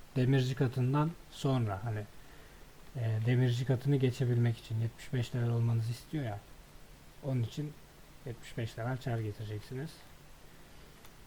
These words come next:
Yetmiş beş level çarınız şaman olursa bence daha güzel olur.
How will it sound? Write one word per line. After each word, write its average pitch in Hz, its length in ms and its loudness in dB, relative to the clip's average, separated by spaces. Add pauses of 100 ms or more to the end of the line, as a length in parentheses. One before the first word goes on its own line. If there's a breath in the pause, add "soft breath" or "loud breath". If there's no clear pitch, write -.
(240)
Yetmiş - 340 2
beş 151 220 8
level 151 200 10
çarınız 151 340 8
şaman 143 340 6
olursa 143 420 4
bence 131 300 4
daha 131 160 4
güzel 113 260 -2
olur. 110 240 -2